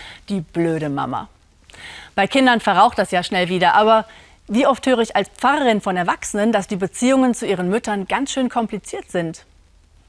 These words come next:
Da könnte so ein Dankeschön am Muttertag auch ziemlich aufgesetzt sein.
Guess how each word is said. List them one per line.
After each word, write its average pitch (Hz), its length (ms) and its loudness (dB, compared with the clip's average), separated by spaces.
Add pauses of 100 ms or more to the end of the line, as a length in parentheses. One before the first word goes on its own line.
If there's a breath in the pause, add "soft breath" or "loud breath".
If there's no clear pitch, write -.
Da 165 100 -2
könnte 226 300 -2
so 214 80 0
ein 196 160 2
Dankeschön 226 520 0
am 196 120 2
Muttertag 214 480 0
auch 175 140 -4
ziemlich 208 360 -4
aufgesetzt 165 580 -2
sein. 160 320 -4